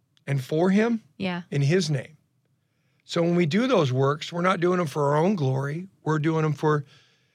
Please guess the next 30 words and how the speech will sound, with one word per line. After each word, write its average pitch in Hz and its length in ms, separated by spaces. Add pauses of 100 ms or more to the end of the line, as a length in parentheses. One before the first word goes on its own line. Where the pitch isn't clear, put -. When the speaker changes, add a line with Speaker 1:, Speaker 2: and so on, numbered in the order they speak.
(200)
Speaker 1:
his 220 300
glory. 127 440 (140)
Speaker 2:
Right. 180 320 (280)
Absolutely. 196 480
Well, 269 220
and 269 240
so 254 240 (320)
that 226 220
same 277 160
person 247 260
that 202 80
I 190 60
was 180 80
talking 190 320
to - 80
the 175 100
other 170 140
day, 160 200 (400)
they're 233 120
like, 240 100
"Well, 233 80
how 294 220
can 330 180
you 277 140
believe 214 240
that? 196 180
But 202 140
you 220 200
did 196 200
this." - 420